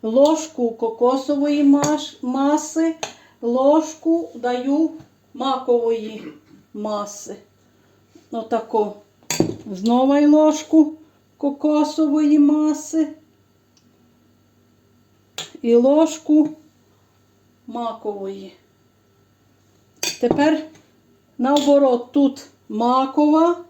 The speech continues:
маса, а тут,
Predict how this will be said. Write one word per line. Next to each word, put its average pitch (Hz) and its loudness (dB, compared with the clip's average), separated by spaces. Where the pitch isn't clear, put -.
маса, 330 0
а 233 0
тут, 311 0